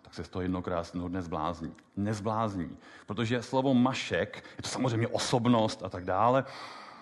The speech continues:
a to slovo může se jmenovat Novák, Vaněk. A ten mentální obraz, že si pomůžeme na to jméno, nám několikanásobně zvyšuje pravděpodobnost uložení do paměti.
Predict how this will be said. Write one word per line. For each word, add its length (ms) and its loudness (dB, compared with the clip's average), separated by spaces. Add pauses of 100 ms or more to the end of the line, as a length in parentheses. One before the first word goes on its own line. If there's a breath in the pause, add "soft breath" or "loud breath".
(120)
a 100 4
to 100 2
slovo 540 4 (280 loud breath)
může 140 6
se 100 0
jmenovat 300 2
Novák, 420 2
Vaněk. 540 0 (840)
A 100 2
ten 160 4
mentální 500 6
obraz, 680 4
že 100 2
si 100 0
pomůžeme 540 8
na 100 2
to 120 0
jméno, 400 4
nám 180 4
několikanásobně 880 2
zvyšuje 440 0
pravděpodobnost 720 2
uložení 360 2
do 80 2
paměti. 500 -2